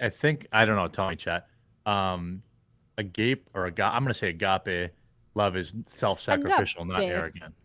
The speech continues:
Speaker 1: Agape, yeah.
Speaker 2: Agape. <laughs>
Speaker 1: Um,
Speaker 2: Uh,
Speaker 1: the, uh, toe
Speaker 2: I'm
Speaker 1: fro-,
Speaker 2: losing it.
Speaker 1: toe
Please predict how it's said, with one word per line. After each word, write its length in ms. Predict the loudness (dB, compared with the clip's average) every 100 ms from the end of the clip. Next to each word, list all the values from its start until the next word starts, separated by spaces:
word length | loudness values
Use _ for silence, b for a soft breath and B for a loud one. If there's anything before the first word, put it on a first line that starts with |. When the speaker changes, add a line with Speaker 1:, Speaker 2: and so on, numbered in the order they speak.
| _
Speaker 1:
Agape, 480 | 0 2 2 0 -6 -10 -4
yeah. 460 | 2 2 4 2 2
Speaker 2:
Agape. 300 | 0 -2 -2 -4
<laughs> 40 | -14 B B B B _ _ 0
Speaker 1:
Um, 560 | 4 6 4 2 -2 -10 B B -12
Speaker 2:
Uh, 220 | -8 -2
Speaker 1:
the, 240 | 2 4 4
uh, 220 | 4 2 -6 _ -2
toe 240 | 4 4
Speaker 2:
I'm 120 | 4 2
Speaker 1:
fro-, 100 | 2
Speaker 2:
losing 180 | 0
it. 140 | -6
Speaker 1:
toe 60 | -10